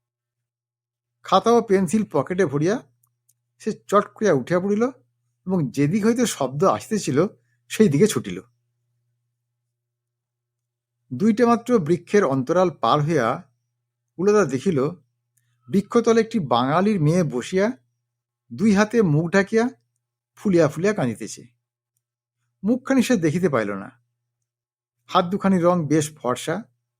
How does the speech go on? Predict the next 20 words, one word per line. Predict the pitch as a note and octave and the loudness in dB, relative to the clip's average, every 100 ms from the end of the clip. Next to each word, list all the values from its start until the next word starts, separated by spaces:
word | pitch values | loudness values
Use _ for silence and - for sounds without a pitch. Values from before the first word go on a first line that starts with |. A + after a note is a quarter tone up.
| _ _ _ _ _ - | _ _ _ _ _ 0
বস্ত্রাদি | F3 - A#3 A3+ G#3+ C#4 _ _ _ _ | 0 2 0 2 0 -2 _ _ _ _
ভদ্রলোকের | D#3 F#3 G3 A#3 A#3 A#3+ | -2 0 0 0 2 2
মেয়ের | F#3 D#3+ | 2 2
মতোই। | A2 G2+ G2+ G2+ _ _ _ _ _ _ _ _ _ | 0 -6 -12 -16 _ _ _ _ _ _ _ _ _
আকার | C#3+ D#3 A3 A3 | -4 0 0 0
দেখিয়া | B3 - C3+ E3+ - _ _ _ _ _ - | -2 2 0 0 -6 _ _ _ _ _ -4
মেয়েটি | G3 G3+ G3 | -2 0 -2
বালিকা | A#2 A#2 D3 F3 A3+ | 0 0 0 0 2
না | A#3+ | 2
যুবতী, | A#3 A3+ G#3 C#3+ F#3 - _ _ _ _ _ _ | 2 0 0 0 -4 -8 _ _ _ _ _ _
তা | G3+ G#3 | -2 -2
কুলদা | - F3 G#3 G#3 | -2 0 2 2
ঠিক | G#3+ G#3+ - _ _ _ _ _ _ _ - | 0 -4 -6 _ _ _ _ _ _ _ -4
ঠাহর | B2+ F#3 | 2 2
করিতে | F#3+ C3+ B2+ | 2 -2 -2
পারিল | G#2+ G2 | -4 -4
না। | G2 G2+ _ _ _ _ _ _ _ _ _ _ _ _ _ _ | -8 -12 _ _ _ _ _ _ _ _ _ _ _ _ _ _
নিকটে | F#3 A3 A#3+ B3 | -4 0 0 2
গিয়া | A#3+ | 2
বলিল, | F#3 G3+ E3+ | 2 2 2